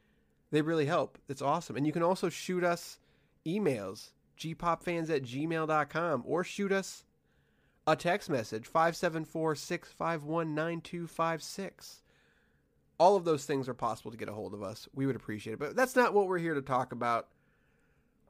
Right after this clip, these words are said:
Here are the details on Curse of the Gods. Made by Pastech Games, which unfortunately I have never, I had not heard of them before this. Uh, they are also the developers of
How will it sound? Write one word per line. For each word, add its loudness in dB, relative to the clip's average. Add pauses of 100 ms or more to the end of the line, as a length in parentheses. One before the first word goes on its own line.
(140)
Here 6
are 8
the 4
details -2 (240)
on -6
Curse -6 (160)
of -10
the -8 (100)
Gods. -12 (1040)
Made 0
by 2
Pastech -2
Games, 4
which -8
unfortunately -4
I 2
have -4
never, -2 (140)
I 0
had 0
not 0
heard 0
of 2
them 0
before 0
this. -2 (400)
Uh, 0
they -2
are 0
also -2
the -6
developers -2
of -2